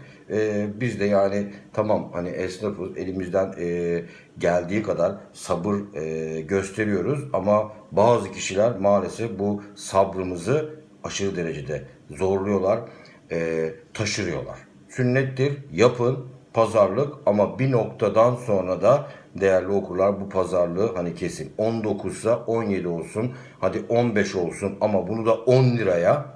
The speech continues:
almaya lütfen, e, çalışmayın bir kitabı. Sonuçta bu kitabın bize de bir gelişi var.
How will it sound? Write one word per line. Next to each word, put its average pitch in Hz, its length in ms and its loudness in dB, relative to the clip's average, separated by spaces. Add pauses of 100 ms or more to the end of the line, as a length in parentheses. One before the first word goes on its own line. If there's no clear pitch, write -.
(440)
almaya 98 640 2
lütfen, 107 420 0 (360)
e, 85 300 0
çalışmayın 101 720 0 (240)
bir 101 140 -2
kitabı. 92 400 -4
Sonuçta 101 500 -4
bu 101 60 -8
kitabın 90 420 -4
bize 90 200 -2
de 123 120 2
bir 104 100 -4
gelişi 90 420 -4
var. 95 160 2